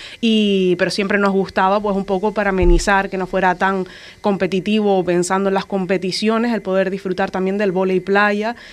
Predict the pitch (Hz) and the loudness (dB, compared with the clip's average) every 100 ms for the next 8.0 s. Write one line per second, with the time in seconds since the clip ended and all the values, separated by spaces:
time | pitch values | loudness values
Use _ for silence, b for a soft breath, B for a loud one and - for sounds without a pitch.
0 | - 185 196 202 185 190 202 190 190 190 | -4 -2 0 0 0 -2 -2 -2 -2 -4
1 | 180 190 185 202 196 196 180 170 160 156 | -4 -4 -2 -2 -4 -4 -4 -4 -6 -8
2 | 160 160 - B _ - 165 160 156 156 | -10 -12 -16 B _ -6 -4 -4 -6 -4
3 | 156 160 151 160 160 151 160 165 175 180 | -2 -2 -2 -4 -4 -4 -4 -4 -4 -2
4 | 170 156 190 220 208 190 180 170 165 170 | -4 -2 0 0 0 -2 -4 -4 -4 -4
5 | 160 170 165 160 160 165 202 202 196 175 | -4 -4 -4 -4 -6 -2 -2 -2 -4 -4
6 | 165 160 170 175 180 208 208 175 165 175 | -2 -2 -2 -2 -2 -2 -2 -4 -2 -2
7 | 226 190 175 170 170 175 175 170 175 | -2 -2 -4 -6 -6 -2 -2 -2 -2